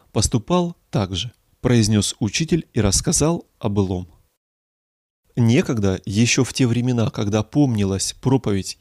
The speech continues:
истинно всепросветлённого Кашьяпы, в Варанаси правил царь Ушинара.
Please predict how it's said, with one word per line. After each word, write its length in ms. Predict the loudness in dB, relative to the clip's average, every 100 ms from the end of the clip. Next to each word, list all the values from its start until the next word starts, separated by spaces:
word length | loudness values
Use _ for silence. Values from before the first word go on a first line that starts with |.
| -4
истинно 420 | -2 0 -2 -2
всепросветлённого 1200 | 0 -2 -2 -2 0 -2 -2 0 0 -2 -4 -4
Кашьяпы, 800 | -4 -2 0 0 0 -4 -10 -10 _ _ _ -4
в 180 | -2
Варанаси 540 | 2 2 2 0 0 -2
правил 380 | -2 0 0 0
царь 380 | 0 0 -2 -8 _ -8
Ушинара. 680 | -4 -2 -2 -2 -2 -6